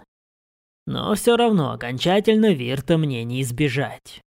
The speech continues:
Уже сегодня каждому из нас дома должны установить базовые модели блоков подключения и погружения, бэпы, как мы их называли просто. А после урока истории нас поведут на обязательные для всех учеников средней школы экспертизы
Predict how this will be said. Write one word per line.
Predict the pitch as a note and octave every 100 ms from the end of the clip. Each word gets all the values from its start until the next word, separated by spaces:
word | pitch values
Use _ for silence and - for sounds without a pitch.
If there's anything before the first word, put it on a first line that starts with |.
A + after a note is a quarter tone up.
| _ _ -
Уже | C#3 D#3 G#3+
сегодня | G3+ C4 F3 A#2+ A2+
каждому | C3 C3 D3 C3+
из | C#3 C#3
нас | E3 G3 -
дома | - D3+ F#3
должны | E3 D3+ D#3+ D#3+
установить | C#3+ D#3+ C3 C3 D#3+ D3
базовые | B2 C#3+ D3+ G3 G3
модели | E3 C#3 C#3+ D#3
блоков | C3+ B2+ C3 C3+
подключения | - - C3 A#2 D#3 E3 E3+
и | D3
погружения, | D3 C#3+ D#3 C3 B2 A2 G#2 - - _ -
бэпы, | D#3 F3+ - - - - -
как | - A2+ C#3+
мы | A#2+
их | -
называли | D3 D#3+ D3+ A2
просто. | A2+ D#3+ A#2 - - - _ _ _ _ _ _ -
А | B2+ D3
после | A3+ A#3+ A3+ G#3
урока | F3+ G3+ G3 D3+
истории | C3 - E3 G3 G3 F3
нас | C#3 C3 F3+
поведут | A3+ A#3 G3+ F#3 F#3
на | D#3
обязательные | C3 B2+ A#2 F3 F3+ F#3 F3 E3+
для | C#3+ B2+
всех | C#3+ -
учеников | C#3 C3+ B2 B2 B2
средней | - B2+ A#2 A#2
школы | - C3+ A#2 A2
экспертизы | A2 - B2+ A#2 - F3+ G3 F3 F#3